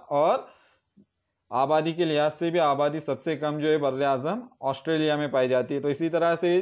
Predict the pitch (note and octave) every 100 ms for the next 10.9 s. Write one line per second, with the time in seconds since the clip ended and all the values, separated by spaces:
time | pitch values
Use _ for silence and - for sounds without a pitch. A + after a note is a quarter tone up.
0 | F#3 D3 D3 D#3 G3 F3+ G3 - D3 D#3+
1 | F3 F3+ D#3+ D3+ C#3+ B2+ A2+ F#2 _ _
2 | _ _ _ C#3+ D3+ D3+ D3 D3 D#3+ E3
3 | - D#3+ D#3+ D#3 E3 E3 E3 C#3 D3 G3+
4 | - _ _ _ C3+ D3 D3+ D#3 D3+ E3
5 | D#3 D3 D3+ - E3 E3 G#3 - _ _
6 | - D3+ D#3 D#3+ C#3 C#3+ C#3+ E3 F#3 _
7 | - B2 D#3+ G3+ - - B2 C3+ D#3 D#3
8 | C#3+ E3 - _ _ _ - D3 C#3 F#3
9 | F3 E3+ F3 E3+ F3+ G3 F3+ E3+ E3 E3
10 | D3+ D#3+ E3 E3+ F3 C#3 - F#3+